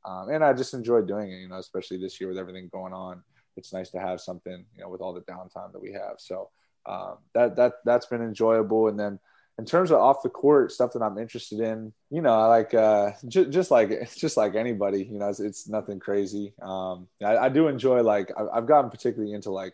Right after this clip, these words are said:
yoga and Pilates, uh, really Pilates, actually. I've, I've always kinda done yoga, but, um, Pilates down in Miami, you know, I've linked up with a really cool instructor down here and she's awesome. So I, I do a lot of that stuff.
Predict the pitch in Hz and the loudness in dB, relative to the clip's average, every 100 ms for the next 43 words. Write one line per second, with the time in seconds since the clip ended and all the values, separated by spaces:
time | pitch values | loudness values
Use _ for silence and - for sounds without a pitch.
0 | _ 101 101 98 98 95 - 92 95 98 | _ -4 -4 -2 -4 -6 -6 -4 -2 -2
1 | 104 - - 98 107 175 147 110 110 104 | -6 -10 -16 -8 4 4 4 4 4 2
2 | 95 98 95 104 101 139 156 131 117 107 | 0 -4 -2 -4 0 4 4 4 -2 -2
3 | 101 98 101 95 90 92 85 _ _ _ | -4 -4 -4 -4 -6 -12 -14 _ _ _
4 | 92 90 87 - 107 107 101 104 104 95 | -12 -10 -12 0 4 4 0 -4 -6 -8
5 | 92 95 98 92 92 _ 92 90 95 95 | -8 -8 -8 -10 -16 _ -12 -12 -10 -8
6 | - 92 92 92 95 90 _ 98 90 - | -6 -6 -6 -6 -4 -6 _ -10 -10 -12
7 | 92 - 90 92 92 92 90 - 95 92 | -14 -12 -12 -12 -12 -14 -16 -14 -12 -8
8 | 95 - 90 90 _ _ _ - 90 87 | -10 -12 -20 _ _ _ _ -8 -4 -4
9 | 98 98 104 98 95 95 95 - 98 98 | -6 -4 -2 -2 -2 -4 -6 -6 -4 -2
10 | 95 | -4